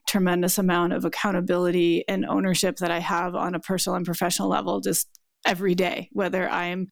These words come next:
stepping into the gym to work, whether I'm stepping into the gym to climb,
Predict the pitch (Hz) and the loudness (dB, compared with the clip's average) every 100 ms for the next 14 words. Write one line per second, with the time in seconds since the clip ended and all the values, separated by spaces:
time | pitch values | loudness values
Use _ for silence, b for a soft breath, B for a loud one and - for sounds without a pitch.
0 | _ _ _ - - 220 226 214 208 202 | _ _ _ -6 -2 0 2 2 2 2
1 | 185 180 190 185 175 180 175 175 175 196 | 2 2 0 0 0 0 0 0 0 -2
2 | 175 170 180 202 185 185 180 175 175 175 | -2 -2 -2 -4 -2 0 2 2 0 0
3 | 170 170 175 - 180 175 170 165 | 0 0 -2 0 0 0 0 -2